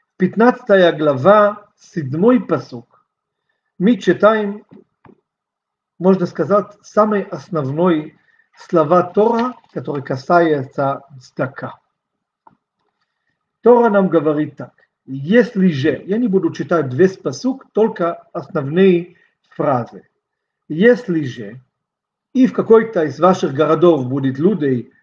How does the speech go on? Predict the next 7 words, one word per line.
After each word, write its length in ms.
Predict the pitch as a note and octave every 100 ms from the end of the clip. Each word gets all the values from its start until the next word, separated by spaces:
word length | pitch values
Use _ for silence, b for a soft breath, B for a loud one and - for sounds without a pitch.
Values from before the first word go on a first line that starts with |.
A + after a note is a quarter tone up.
| -
бедняки, 400 | E3 F3 - G3+
которые 360 | F3 D3 C#3+
нуждаются, 480 | C3+ B2 D3 D#3+ D#3+
будут 260 | E3 G3+ D3+
бедняки, 760 | D3+ D3 D3+ B2 B2 A2 E3+ - _ _ _ _ _ _ _ _ _ _ _
то 140 | - F#3
не 520 | F#3 A#3 C#4+ D4 D4